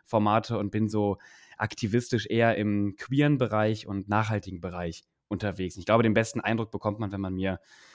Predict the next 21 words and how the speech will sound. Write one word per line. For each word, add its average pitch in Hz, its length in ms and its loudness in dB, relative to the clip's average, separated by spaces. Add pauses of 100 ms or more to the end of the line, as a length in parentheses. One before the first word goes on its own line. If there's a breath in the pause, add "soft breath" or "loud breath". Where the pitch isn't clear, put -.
(280 soft breath)
weiß 104 120 -6
ich 92 40 -16
nicht, 87 220 -18
bei 101 100 -10
Instagram 107 540 -2 (200)
folgt. - 480 -8 (200)
Äh, 87 220 -8 (140)
dann 98 120 -6
kann 113 80 0
man 117 60 2
noch 113 60 2
mal 110 140 2
verifizieren, 101 500 -2
ob 90 80 -8
das 90 120 -8
stimmt, 92 400 -4
was 92 100 -12
ich 90 80 -14
gerade 90 220 -8
sage. 87 320 -8 (180)
<laughs> 151 480 0